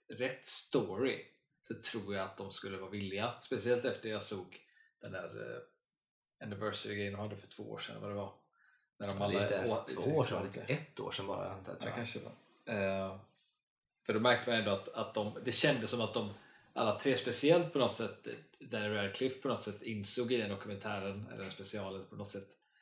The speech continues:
Speaker 1: hur mycket det faktiskt har betytt för honom, typ. Det kändes inte som att han liksom insåg det själv. Ehm,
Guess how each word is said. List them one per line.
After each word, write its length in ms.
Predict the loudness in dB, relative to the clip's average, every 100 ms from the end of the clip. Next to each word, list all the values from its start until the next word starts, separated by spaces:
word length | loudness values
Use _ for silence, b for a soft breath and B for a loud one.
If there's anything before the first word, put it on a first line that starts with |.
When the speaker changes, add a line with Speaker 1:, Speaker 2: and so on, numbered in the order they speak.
| b
Speaker 1:
hur 140 | b 0
mycket 280 | 0 0 -2
det 40 |
faktiskt 220 | -2 2
har 120 | 6 6
betytt 300 | 6 2 -4
för 100 | -6
honom, 200 | -6 -6
typ. 220 | -6 -8 -2
Det 80 |
kändes 240 | 2 2 0
inte 120 | -4
som 120 | -4
att 80 | -4
han 140 | -4
liksom 280 | -4 -8 -12 -16 _ -8
insåg 380 | -6 -4 -6 -6
det 80 |
själv. 280 | -6 -6 -8 -14 B B B B B B
Ehm, 220 | -2 0